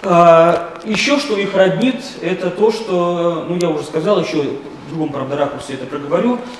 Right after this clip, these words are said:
всё-таки они обе не совсем однозначные героини.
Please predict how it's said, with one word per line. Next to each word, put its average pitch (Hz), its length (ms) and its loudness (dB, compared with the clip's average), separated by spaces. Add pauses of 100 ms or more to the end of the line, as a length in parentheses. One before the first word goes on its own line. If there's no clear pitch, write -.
(160)
всё-таки 208 400 -2
они 185 320 0
обе 208 340 2
не 180 100 -2
совсем 214 580 -2 (220)
однозначные 196 680 0
героини. 165 600 0